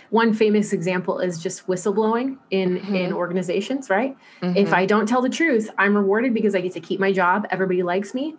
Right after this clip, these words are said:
Speaker 1: But if I whistleblow and I know it's the right thing to do, I could lose my job. And that's really hard, e-, especially when you get into, like, you know, power structures and, and jobs and all that.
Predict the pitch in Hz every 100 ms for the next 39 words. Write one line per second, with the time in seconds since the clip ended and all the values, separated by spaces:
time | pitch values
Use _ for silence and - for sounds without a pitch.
0 | _ 220 214 202 220 294 320 208 185 185
1 | 190 - - 175 165 233 311 285 285 277
2 | 269 240 330 285 214 - - 214 269 339
3 | 208 208 220 233 233 294 - - - -
4 | 214 269 277 240 247 196 214 302 - -
5 | _ - - - 208 208 208 233 247 214
6 | 196 196 196 196 185 180 - - 208 214
7 | - - 170 196 202 - 196 196 202 202
8 | 202 202 196 - 190 196 185 170 165 185
9 | 196 190 170 214 208